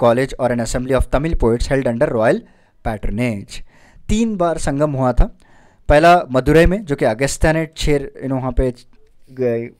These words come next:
हेड किया था, कपटपुरम जो कि छेड by तोलकपियार, and again in मदुरई छेड by नकिरार। Very, very important है ये तीन भी क्योंकि एग्जाम में आए थे। कुरल by तिरुवल्लुर is called the fifth Veda or Bible of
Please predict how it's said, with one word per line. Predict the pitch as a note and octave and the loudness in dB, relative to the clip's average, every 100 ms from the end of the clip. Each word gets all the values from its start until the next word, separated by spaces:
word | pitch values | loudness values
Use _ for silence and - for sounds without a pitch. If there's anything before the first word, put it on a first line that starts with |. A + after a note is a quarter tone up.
| - | -8
हेड | C3 D3 C#3+ | -4 -4 0
किया | C3+ | 2
था, | B2+ G#3+ _ _ _ _ _ _ _ _ - | 2 -2 _ _ _ _ _ _ _ _ 0
कपटपुरम | D3+ F3 F#3 F#3 G3+ - - | 2 2 2 2 0 -4 -8
जो | D3 | -6
कि | - D#3 | 0 -2
छेड | - D#3+ D#3+ | 2 2 4
by | D#3 D#3+ - | 4 2 0
तोलकपियार, | C3+ C#3 D#3 D#3+ G3 - _ _ _ _ _ - | -2 0 0 2 0 -2 _ _ _ _ _ -6
and | C#3 D3 D3 | -6 -4 0
again | F#3 | 2
in | G#3+ F#3+ | 2 2
मदुरई | E3 F3 F#3+ - - _ _ | 4 6 4 2 -8 _ _
छेड | - D#3+ D#3 | 0 2 4
by | F3+ C#4 - | 4 0 -6
नकिरार। | A#2+ A#2+ B2+ G#2 - - | -6 -4 -4 -6 -10 -4
Very, | C3 | 0
very | D3 D3+ | 2 0
important | C#3+ C3+ B2+ D#3 | 2 2 2 2
है | D3+ | 0
ये | E3 | 0
तीन | G3 C3+ C3+ | 0 0 0
भी | G3 C#4 | -6 -6
क्योंकि | - B2 | -10 -6
एग्जाम | A#2 A2 A#2+ | -6 -4 -2
में | C3 | -2
आए | A#2+ A#2 | 0 2
थे। | F#3 - _ _ _ _ _ | 0 0 _ _ _ _ _
कुरल | F3 G3+ G3 | 4 6 6
by | C3+ D3 | 4 2
तिरुवल्लुर | - D#3 D#3 E3+ E3+ | 4 4 4 4 4
is | B2+ | 0
called | - D3 | 2 2
the | D3 - | 2 0
fifth | - - | -2 0
Veda | C#3+ C#3 D3+ | 2 4 4
or | C3+ | 4
Bible | B2 A#2+ | 2 0
of | D3+ | -2